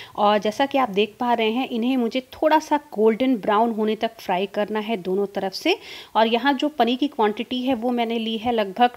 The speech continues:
टू फिफ्टी ग्राम्स तक। तो अब मैं इसे कर लेती हूँ अच्छे से फ्राई और इसके बाद मुझे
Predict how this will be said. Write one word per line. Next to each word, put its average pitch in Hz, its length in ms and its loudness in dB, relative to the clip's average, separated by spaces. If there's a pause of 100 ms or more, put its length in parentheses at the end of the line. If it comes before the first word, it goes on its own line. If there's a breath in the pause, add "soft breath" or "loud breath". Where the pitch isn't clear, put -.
(140)
टू 254 220 0
फिफ्टी 226 400 -2
ग्राम्स 180 380 -2
तक। 359 160 4 (420 loud breath)
तो 247 80 2
अब 247 180 4
मैं 262 160 2
इसे 262 200 0
कर 240 180 0
लेती 240 320 0
हूँ 262 160 0
अच्छे - 300 -2
से 269 160 0
फ्राई 226 400 2 (300 loud breath)
और 220 260 4
इसके 302 400 0
बाद 220 440 4
मुझे 247 580 0